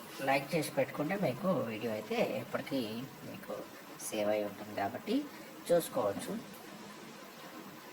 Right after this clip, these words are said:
ఇది కార్ ఫ్రెండ్స్, ఫ్రంట్ వ్యూ అయితే ఇది. మీకు వన్ వైపర్ అయితే ఉంటుంది దీంట్లో.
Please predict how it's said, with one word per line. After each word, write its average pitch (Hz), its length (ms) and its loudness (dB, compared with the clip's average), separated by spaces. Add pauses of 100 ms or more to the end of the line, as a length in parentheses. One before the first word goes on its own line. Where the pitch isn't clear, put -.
(2500)
ఇది 175 180 4
కార్ 165 280 10
ఫ్రెండ్స్, 170 240 4
ఫ్రంట్ 151 280 4
వ్యూ 165 220 10
అయితే 170 180 0 (120)
ఇది. 135 140 0 (720)
మీకు 143 180 2 (100)
వన్ 139 160 4 (140)
వైపర్ 151 340 8
అయితే 160 240 2
ఉంటుంది 139 280 2
దీంట్లో. - 280 4